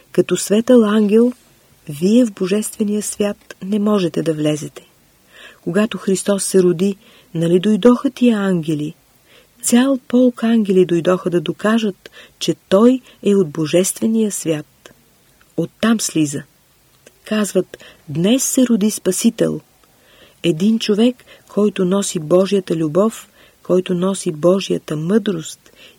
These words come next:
и който носи Божията истина на цялото човечество. Истинският певец пее и се радва, че може да пее. Това е любовта.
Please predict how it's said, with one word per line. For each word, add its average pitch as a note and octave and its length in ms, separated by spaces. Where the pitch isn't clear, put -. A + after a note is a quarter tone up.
и E3+ 100
който G#3 520
носи F3+ 500
Божията F3 520
истина A3+ 600
на D3+ 120
цялото G3+ 560
човечество. - 800
Истинският C#4+ 680
певец G3 560
пее C4 460
и G#3+ 100
се E3 260
радва, A3 340
че A#3+ 140
може G3+ 300
да F3+ 140
пее. D#3 380
Това F3 380
е B3+ 160
любовта. E3 640